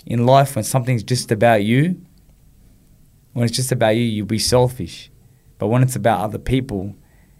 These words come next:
and about my son and my wife," I was like, I had to take that selfish thing out and be like, "That's it. If I gotta do the chemotherapy, I gotta do it."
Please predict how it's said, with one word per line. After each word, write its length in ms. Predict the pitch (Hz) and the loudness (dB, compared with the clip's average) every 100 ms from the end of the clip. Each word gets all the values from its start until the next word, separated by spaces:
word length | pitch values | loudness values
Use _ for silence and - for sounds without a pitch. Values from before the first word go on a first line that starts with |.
| - | -12
and 140 | 104 | -8
about 240 | 101 107 104 | -2 -2 -2
my 120 | 101 | -6
son 280 | - 123 113 | -4 -2 -2
and 100 | 101 | -2
my 120 | 104 | -4
wife," 500 | 107 110 110 101 - | 0 2 2 0 -6
I 40 | |
was 120 | 98 110 | -8 -6
like, 120 | 98 | -6
I 40 | |
had 120 | 110 | -6
to 80 | 113 | -8
take 260 | 110 110 104 | -6 -6 -6
that 100 | 101 | -8
selfish 460 | - 110 - 101 | -4 -6 -6 -12
thing 200 | - 107 | -8 -6
out 180 | 113 107 | -4 -4
and 100 | 98 | -4
be 80 | 95 | -6
like, 200 | 98 101 | -10 -8
"That's 220 | 104 - | -8 -6
it. 160 | 110 - | -8 -8
If 180 | - 101 | -8 -6
I 60 | |
gotta 220 | 104 110 | -2 -4
do 140 | 107 110 | -2 -4
the 100 | 104 | -6
chemotherapy, 680 | - 110 104 - 117 120 110 | -8 -8 -8 -4 -4 -4 -8
I 40 | |
gotta 240 | 101 101 | -6 -8
do 180 | 95 107 | -4 -4
it." 160 | 98 | -4